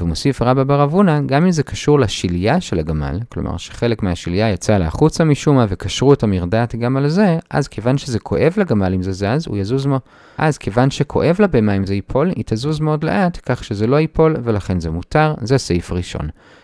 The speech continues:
סעיף שני זה שהגמל לא יוצא כשהוא עקוד ורגול. מה הכוונה? אז רגול זה שלוקחים רגל ומקפלים אותה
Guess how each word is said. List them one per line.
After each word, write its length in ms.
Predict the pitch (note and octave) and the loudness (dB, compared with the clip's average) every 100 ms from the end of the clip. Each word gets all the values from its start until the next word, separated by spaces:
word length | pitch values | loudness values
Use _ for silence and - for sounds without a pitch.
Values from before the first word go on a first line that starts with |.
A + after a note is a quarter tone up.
| - | -10
סעיף 240 | - D3+ - | 0 0 2
שני 460 | - B2 F3 C#3+ | 0 2 4 2
זה 100 | B2+ | 0
שהגמל 460 | - G2 G2 A2 B2 | -2 -2 2 4 4
לא 100 | A#2 | 4
יוצא 460 | G#2 - D#3+ C3+ B2+ | 4 2 2 2 0
כשהוא 280 | - B2 A2+ | -2 0 0
עקוד 460 | - - - E3 D#3+ | -4 -6 2 2 2
ורגול. 540 | G#2+ F#2+ E2+ E2 E2+ D3 - | 0 0 0 -2 0 0 0
מה 160 | G#2+ | 0
הכוונה? 520 | A2 D#2+ D#2+ D#2+ B2 E3+ | 0 -2 -2 0 0 0
אז 200 | G2 F#2 | -4 -4
רגול 480 | G2 F#2+ - F#3+ E3 | -2 -2 2 2 2
זה 120 | C#3+ | -2
שלוקחים 540 | - G#2+ - - C#3+ G#2 | -2 -2 -2 -2 0 2
רגל 400 | F#2 F2+ C3+ F3+ G2+ | 0 -2 -2 -4 -4
ומקפלים 640 | G2+ - - - C3+ D3 | -6 -6 -6 -2 0 0
אותה 260 | E3 - | 0 0